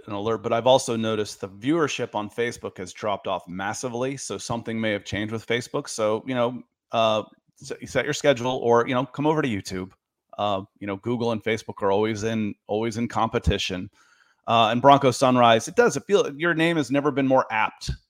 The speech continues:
It does feel like a sunrise for the Denver Broncos. Definitely not a sunset. This is, this is on the way up. This is the new dawn. Uh, just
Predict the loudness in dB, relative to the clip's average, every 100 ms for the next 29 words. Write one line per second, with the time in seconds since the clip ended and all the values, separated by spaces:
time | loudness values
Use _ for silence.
0 | -8 -2 0 0 -2 -2 -2 -6 -6 -4
1 | -2 -2 -6 -12 -10 -8 -6 -6 -4 -4
2 | -4 -6 0 0 0 -2 -2 -2 -2 -2
3 | -2 -4 -2 -2 -4 _ -8 -6 -6 -8
4 | -10 -16 _ _ -12 -10 -2 0 2 2
5 | 2 2 0 -4 -8 -8 -8 -12 -10 -6
6 | -4 -2 -4 -6 -2 0 0 -2 -8 -20
7 | _ _ -6 -2 -2 -2 -8 _ _ _
8 | _ -12 -10 -10